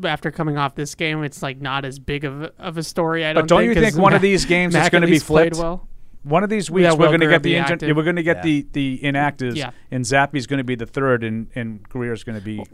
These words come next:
Speaker 2: just
Speaker 1: Yeah.
Speaker 2: regular on the roster.
Speaker 1: Well, the way people are talking about it, especially after the, the Saints game, I thought that in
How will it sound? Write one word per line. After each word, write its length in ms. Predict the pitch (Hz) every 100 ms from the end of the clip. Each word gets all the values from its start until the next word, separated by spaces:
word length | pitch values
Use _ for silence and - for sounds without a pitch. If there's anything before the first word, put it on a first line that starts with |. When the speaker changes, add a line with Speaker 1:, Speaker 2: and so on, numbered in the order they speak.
| -
Speaker 2:
just 160 | 123 139
Speaker 1:
Yeah. 60 | 127
Speaker 2:
regular 340 | 120 123 117
on 80 | 113
the 80 | 113
roster. 160 | 117
Speaker 1:
Well, 80 | 180
the 100 | 165
way 160 | 165 190
people 240 | 226 180
are 140 | 151 131
talking 400 | 156 175 175 147
about 280 | 135 131 135
it, 120 | 135
especially 760 | 139 - 143 143 156 143 131 - - - -
after 440 | 170 143 - 160
the, 420 | 131 131 131 131 -
the 100 | 160
Saints 400 | - 160 190 190
game, 300 | - 123 113 - - -
I 120 | 160
thought 260 | 170 180 151
that 180 | 147 143
in 340 | 226 160 135